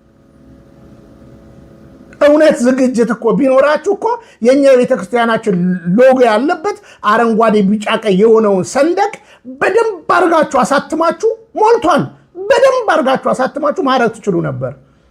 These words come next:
ግን ይሄን ልበሱ፣ ይሄን አትልበሱ፣ ይሄ ቀይ አረንጓዴ እንዴት ተተረማመሰ ልበስ ብሎት ነው እንደ ዳይቻ የሚለብሰው? እና ክብሯን ማዋረድ ኩራት አይደለምና አባ ሕፃን ለምን እንደተሸበለሉ እኔ አልገባኝም። ከልብ ነው የምወደው። ደግሞ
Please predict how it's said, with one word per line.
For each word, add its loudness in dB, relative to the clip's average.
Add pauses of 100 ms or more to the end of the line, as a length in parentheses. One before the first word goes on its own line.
(1700)
ግን 4
ይሄን 2
ልበሱ፣ 0
ይሄን 2
አትልበሱ፣ -2
ይሄ 0 (300)
ቀይ 2
አረንጓዴ 2
እንዴት -2
ተተረማመሰ 0
ልበስ 2
ብሎት -2
ነው -2
እንደ -2
ዳይቻ -2
የሚለብሰው? -2 (960)
እና 2
ክብሯን 0
ማዋረድ 2 (200)
ኩራት -2
አይደለምና -4 (200)
አባ 0
ሕፃን 0
ለምን 0
እንደተሸበለሉ -6
እኔ -2
አልገባኝም። -4
ከልብ 0
ነው 0
የምወደው። 0
ደግሞ -4